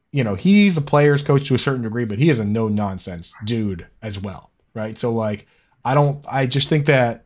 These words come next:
Claypool feels like a guy that's not earning himself an extension right now, and I think that that's when, that's when the, uh, when the, the Muth really gets loose is when he has a real opportunity to be a top two target. But right now, it's probably a little too cluttered.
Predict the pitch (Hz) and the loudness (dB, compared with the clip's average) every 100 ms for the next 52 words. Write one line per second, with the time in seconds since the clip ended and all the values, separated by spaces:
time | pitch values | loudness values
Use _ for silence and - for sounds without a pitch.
0 | _ - 147 156 160 151 147 143 135 123 | _ -2 0 0 0 -2 2 2 2 -2
1 | 113 127 135 104 - 104 120 123 117 123 | -2 -2 -2 -4 -6 -4 -2 -2 -4 -4
2 | 117 107 120 113 104 - 107 113 147 139 | -4 -4 -6 -6 -8 -8 -10 -8 -8 -6
3 | 139 147 147 120 113 127 117 107 120 120 | -4 -2 -2 -2 -4 -4 -6 -4 -2 -2
4 | 123 120 110 101 92 90 _ _ _ _ | -2 -4 -4 -4 -6 -10 _ _ _ _
5 | - 117 127 131 135 117 107 110 107 104 | -6 0 0 0 -2 0 0 0 0 -2
6 | 98 92 80 - _ _ - 123 113 107 | -4 -8 -12 -18 _ _ -6 -2 0 0
7 | 110 117 120 120 117 120 117 113 120 117 | 0 -2 -4 -2 0 4 4 2 2 2
8 | 113 107 101 113 107 101 104 107 110 110 | 2 0 -4 -4 -4 -4 -6 -6 -4 -4
9 | 101 95 95 107 101 92 92 104 98 92 | -4 -8 -6 -6 -6 -10 -10 -8 -6 -8
10 | 87 90 87 - 90 87 95 104 110 104 | -10 -10 -12 -10 -12 -10 -10 -8 -6 -8
11 | 104 123 117 117 110 104 _ _ _ _ | -6 -6 -6 -6 -6 -8 _ _ _ _
12 | 107 - 113 98 98 82 - 71 71 71 | -12 -6 -4 -4 -6 -8 -12 -12 -14 -14
13 | 73 | -18